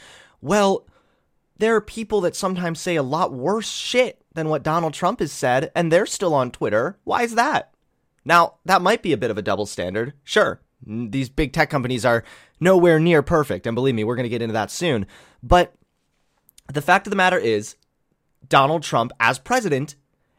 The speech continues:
has substantially more influence than your random Twitter user, than even your random politician, or your everyday politician, sorry. Like, Donald Trump, as the president of the United States, has so much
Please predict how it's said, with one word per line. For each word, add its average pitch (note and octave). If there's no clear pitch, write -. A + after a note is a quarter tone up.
has D3
substantially F3
more D#3
influence D3+
than E3
your E3
random D#3
Twitter C#3+
user, G#2
than G3
even A3
your A3
random E3
politician, D#3
or D3+
your D3+
everyday E3
politician, F#2+
sorry. C#3+
Like, F#3+
Donald G3+
Trump, F#3
as C#3
the C3+
president D#3+
of F#3+
the G3
United G#3+
States, -
has D#3
so A3
much A3